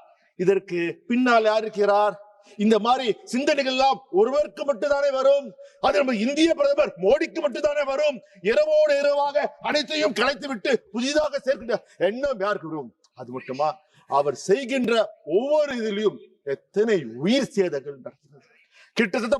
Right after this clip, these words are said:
பார்த்தீர்கள் என்றால், இருபத்தொன்பது நாட்களிலே சுமார் நாற்பத்தி ஏழு பேர் உயிரிழந்திருக்கிறார்கள். அது குறிப்பாக இந்த எஸ் ஐ ஆர் பணியிலே ஈடுபடும் போது.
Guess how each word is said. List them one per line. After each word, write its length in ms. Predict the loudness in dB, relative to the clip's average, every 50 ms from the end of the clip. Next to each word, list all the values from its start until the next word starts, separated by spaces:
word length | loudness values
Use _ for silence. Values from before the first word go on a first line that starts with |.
| 0 -2
பார்த்தீர்கள் 360 | -2 0 0 -2 -2 -2 0
என்றால், 280 | 2 2 2 2 0 -4 -10 -20 -20 -20 _
இருபத்தொன்பது 840 | -4 0 2 2 4 4 2 0 0 -2 -2 -2 2 2 2 4 4 2
நாட்களிலே 680 | 0 -2 -2 -4 -4 -2 -2 -2 0 0 0 0 0 0 -2 -4 -6 -12 -16
சுமார் 460 | -4 -2 2 2 4 2 2 0 -2 -6 -14 -14 -4
நாற்பத்தி 520 | -2 0 0 0 -2 -4 -6 -6 -4 -2 -2
ஏழு 240 | 0 2 2 2 0 0
பேர் 240 | -2 -4 -4 -4 -6 -8 -16 -20 -20 _ -14
உயிரிழந்திருக்கிறார்கள். 1500 | -12 -12 -12 -12 -16 -18 -20 _ _ _ -20 _ _ _ _ _ _ _ _ -20 -20 -20 _ _ -20 -20 -20 -20 -20 _ _ _ _ -20 _ _ _ _
அது 420 | _ 0 0 2 0 -2 -2 -2 0 0
குறிப்பாக 480 | 0 0 0 2 0 -2 -2 -2 -4
இந்த 140 | -8 -10 -12
எஸ் 200 | -12 -4 0 2
ஐ 60 | 2
ஆர் 200 | 4 2 0 0
பணியிலே 380 | -4 -4 -2 -2 0 0 0 0 0
ஈடுபடும் 420 | 0 0 0 0 -2 -8 -10 -10 -12
போது. 160 | -14 -14